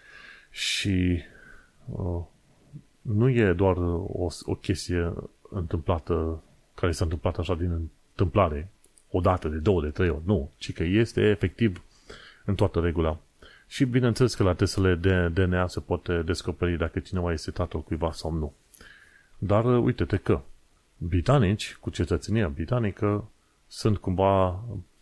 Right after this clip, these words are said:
uh, plătiți, unii dintre ei, pentru a minți că, de fapt, au copii cu femei din alte țări.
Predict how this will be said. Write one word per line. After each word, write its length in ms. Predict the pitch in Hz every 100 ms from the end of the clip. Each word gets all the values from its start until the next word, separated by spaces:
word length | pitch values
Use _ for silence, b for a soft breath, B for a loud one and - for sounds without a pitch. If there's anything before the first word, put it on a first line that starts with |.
| - _ - - - 98 _ _ _ -
uh, 160 | 98 85
plătiți, 600 | - 87 113 92 - - _ _ _ _
unii 320 | - 95 95
dintre 340 | 78 85 82 90
ei, 300 | 98 101 87 _ _ _ _ - - _ _ _ -
pentru 580 | 95 90 - 87 85 87
a 460 | 90 90 90 85 - _ _ _
minți 340 | 95 82 -
că, 320 | 90 - 85 85
de 60 |
fapt, 260 | 85 90 -
au 120 | 85
copii 360 | - 80 87 82
cu 380 | - 85 87 101
femei 400 | - 82 80 82
din 160 | 82 82
alte 260 | 85 82 85
țări. 220 | -